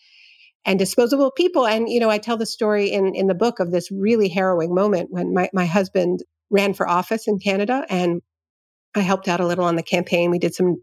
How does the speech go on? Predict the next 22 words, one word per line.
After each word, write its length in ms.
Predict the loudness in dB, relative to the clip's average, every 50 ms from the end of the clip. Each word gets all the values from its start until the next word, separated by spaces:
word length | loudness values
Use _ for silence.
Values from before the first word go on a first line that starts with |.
| _ _
door 200 | 0 2 2 2
knocking, 400 | 0 0 -2 -2 -2 -2 0 2
and 160 | 2 2 2
where 180 | 2 2 2 2
we 180 | 2 2 2
live 260 | 2 2 2 2 0
is 120 | 0 -2 -2
a 60 | -6
pretty 500 | -8 -2 -2 0 2 2 2 0 0 -2 -8 -20 -20 -20 _ _
sort 140 | -2 -2 0
of 60 | 0
hippy 240 | -2 -2 -2 0 0
dippy 280 | 0 0 0 0 -4
part 340 | -4 0 0 0 0 2 0
of 160 | -2 -2 -2
British 300 | -2 -2 -2 0 -2 -4
Columbia. 580 | -6 -4 -2 0 2 2 2 2 2 0 -2 -6 -12 _ -20 -20 -20 -20 -20 -20 -20 _ -2
And 500 | 0 0 2 0 0 2 2 2 2 0 -2 -6 _ _
we 220 | 0 2 2 2 4
went 260 | 2 2 0 0 -4
to 120 | -6 -2 -2
this, 280 | -2 -2 -2 -8 -14